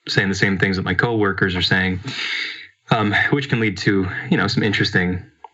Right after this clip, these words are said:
situations. But I was talking with a buddy who is currently at a clinic where there aren't any walls, they're just curtains.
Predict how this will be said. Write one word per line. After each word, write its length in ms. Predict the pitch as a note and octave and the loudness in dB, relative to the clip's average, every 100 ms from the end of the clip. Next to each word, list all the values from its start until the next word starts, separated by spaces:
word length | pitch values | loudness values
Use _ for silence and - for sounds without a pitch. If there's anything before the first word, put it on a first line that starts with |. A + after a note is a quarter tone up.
| - _ _ - | -20 _ _ -2
situations. 500 | G#2+ G2+ G2 G2 F2+ | 0 2 2 0 0
But 160 | G2 | -2
I 40 | - | 0
was 140 | G#2+ | 0
talking 220 | A2+ A2+ | 2 2
with 100 | G2 | 0
a 40 | F#2 | 2
buddy 280 | F#2+ G2 | 2 2
who 640 | F2+ G2+ F#2+ F#2+ F#2 F2+ - - - | 0 2 2 4 2 0 -2 -6 -2
is 220 | F2 G#2 | 0 0
currently 320 | - A#2 A2 G#2 | 2 0 2 0
at 80 | |
a 40 | G2 | 0
clinic 360 | - G2+ F#2+ | 0 0 2
where 340 | G2+ F#2+ F#2 F#2 | 2 2 2 0
there 240 | F#2 F#2+ | 0 0
aren't 220 | G2+ G#2+ | 2 0
any 140 | - G2+ | 0 0
walls, 340 | F#2+ F#2 F#2 | 2 2 2
they're 80 | F#2 | 2
just 200 | F#2+ F#2 | 0 0
curtains. 480 | - G2+ F2+ F#2 | 0 0 -2 -6